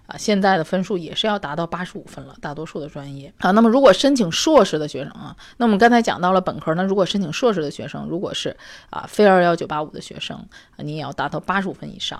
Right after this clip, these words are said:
啊。如果是二幺幺的学生的话，那么现在也是要达到啊，七十八分以上。当然每年的成绩和科目不同，它的专业要求也会有所不同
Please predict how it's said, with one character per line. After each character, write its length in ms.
啊。 300
如 160
果 100
是 140
二 140
幺 100
幺 180
的 80
学 160
生 220
的 80
话， 220
那 80
么 100
现 180
在 120
也 180
是 300
要 160
达 180
到 280
啊， 100
七 180
十 100
八 160
分 140
以 80
上。 300
当 140
然 120
每 200
年 320
的 160
成 280
绩 320
和 280
科 280
目 180
不 140
同， 360
它 140
的 80
专 240
业 140
要 160
求 180
也 160
会 240
有 180
所 180
不 160
同 440